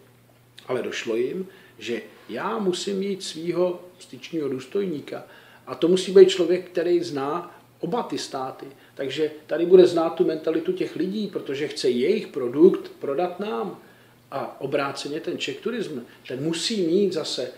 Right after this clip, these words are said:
a to třeba je i, já si myslím, váš student, protože to je ten člověk, který bude umět jazyky, bude umět skvěle tu historii, bude umět Českou republiku, jak to tady vypadá, a pak už mu jenom schází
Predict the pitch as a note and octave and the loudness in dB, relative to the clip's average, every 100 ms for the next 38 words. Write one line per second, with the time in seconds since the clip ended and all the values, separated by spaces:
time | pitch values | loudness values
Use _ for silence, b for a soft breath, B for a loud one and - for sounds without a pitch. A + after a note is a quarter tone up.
0 | B B2+ - B2+ D3+ C#3+ C#3+ C#3+ D#3 D3 | B -14 -12 -4 -2 2 2 0 0 -2
1 | D3 C#3 - C#3+ C#3 - D3 E3 G#3 - | 0 -2 -2 -6 -8 -6 -6 -6 -8 -8
2 | C4 A#3+ E3 - B B A#2+ D#3 C#3+ D3+ | -4 -4 -4 -10 B B -8 -4 -2 -2
3 | - - D3+ F3 G3 F#3 D#3+ D3+ D#3+ - | -4 -8 -6 -2 0 0 0 0 0 -2
4 | C#3 C#3 D3+ C#3+ C#3+ C3+ G#2+ G2+ B2+ D3 | -4 0 6 6 4 -4 -12 -14 -12 -10
5 | G3 G#3+ F#3 E3+ D#3+ D#3 D3 - - D3 | -6 -4 0 0 -2 -4 -8 -10 -2 0
6 | D3 - G#2+ - - F3 D#3+ D3 D3 D3 | 0 -4 -12 -14 -6 -4 -2 -2 -2 0
7 | C#3 - C3+ - - F#3+ A3 G3+ F#3+ F#3+ | -2 -6 -10 -12 -10 -10 -8 -8 -6 -4
8 | - F3+ - E3+ C#3 A2+ F#3 - C#3 D#3 | 8 8 8 2 -2 -4 -8 -8 -2 0
9 | F#3 G3 B B B - - F#3 F#3 - | 0 -4 B B B -6 4 6 4 -2
10 | - F#3+ F3+ - F3+ D#3+ C3+ - C#3 C#3+ | -8 -4 -4 6 6 6 2 -4 -6 -4
11 | D3 F#3 F3+ | -4 -6 -6